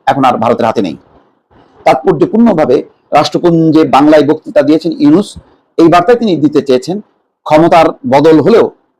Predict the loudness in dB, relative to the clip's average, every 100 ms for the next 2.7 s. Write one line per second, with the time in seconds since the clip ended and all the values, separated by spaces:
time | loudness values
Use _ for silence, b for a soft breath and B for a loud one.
0 | _ _ -4 -2 -2 0 0 2 2 2
1 | 2 2 -2 -2 0 0 0 -2 -4 -8
2 | -4 -4 -4 -6 -2 -2